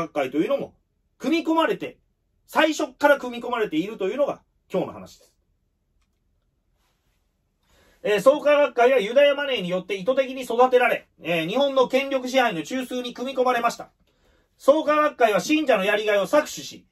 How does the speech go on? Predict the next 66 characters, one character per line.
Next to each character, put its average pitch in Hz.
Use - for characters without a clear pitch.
創 269
価 269
学 269
会 208
の 185
票 269
と 254
お 247
金 247
が 214
自 185
民 311
党 269
を 247
延 254
命 240
さ 208
せ、 175
国 254
民 311
の 285
生 269
活 254
を 254
壊 294
し -
て 196
い 156
ま -
す。 -
な 277
の 302
で 262
私 214
は 185
創 254
価 247
学 240
会 180
解 254
散 254
を 247
さ 233
せ 277
な 285
け 262
れ 262
ば 262
な 214
ら 196
な 175
い -
と 156
訴 165
え 156
て 185
い 247
る 233
次 156
第 156
で 214
ご 139
ざ -
い 95
ま -
す。 -